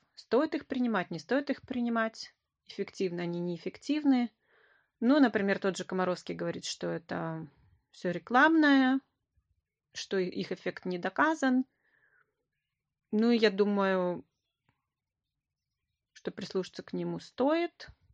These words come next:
Все-таки он больше нас с вами понимает. Э, я испробовала на себе в свое время, когда только появился, например, тот же анаферон. Сначала он мне очень понравился. Я помню, как раз-таки, вот мне его посоветовали, и я ехала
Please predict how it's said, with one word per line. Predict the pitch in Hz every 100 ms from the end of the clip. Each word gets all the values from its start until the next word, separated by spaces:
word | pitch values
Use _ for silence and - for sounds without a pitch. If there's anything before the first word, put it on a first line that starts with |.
| _ _ _ _ _ _ _ _ _ _ _
Все-таки | - 214 -
он | 208 196
больше | 196 - -
нас | 196 185 -
с |
вами | 190 180
понимает. | - 196 202 190 180 180 - - - -
Э, | 180 175 175 175 240
я | 294 359
испробовала | - - 233 214 196
на | 185 185
себе | 214 226 285
в |
свое | - 202
время, | 202 196
когда | 196 190
только | 185 214 -
появился, | 190 196 196 226 311 - 240 202
например, | 185 185 190 208 - - -
тот | 202 -
же | -
анаферон. | 196 196 214 175 - - _ _ _ _ _ _ _ - - _ _
Сначала | - 208 294 330
он | 220
мне | 208
очень | 254 277 277
понравился. | 226 185 165 208 - 285 285 _ _ _ _ _ _ _ -
Я | 190 208
помню, | 202 190
как | 196
раз-таки, | 208 190 - -
вот | 196 202
мне | 208
его | 190
посоветовали, | 190 - 262 427 370 269 220
и | -
я | 202 254
ехала | 247 208 196 208 190